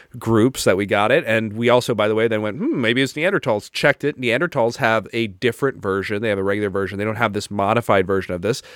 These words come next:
We got this particular variant from Denny Bears. And this variant, at least as this paper pre-, presupposes,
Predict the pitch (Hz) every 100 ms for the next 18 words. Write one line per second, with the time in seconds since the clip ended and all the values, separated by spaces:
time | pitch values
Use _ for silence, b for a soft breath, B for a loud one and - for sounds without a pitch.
0 | B 117 139 233 156 127 165 _ _ 139
1 | 151 - 170 151 - 156 165 101 95 117
2 | - _ - - 92 98 120 - _ 240
3 | 285 202 113 90 - - - B B B
4 | B 113 131 156 - 143 262 294 123 104
5 | 185 - 113 117 156 - 135 127 160 -
6 | 277 302 - 135 - 131 120 107 101 101
7 | 113 156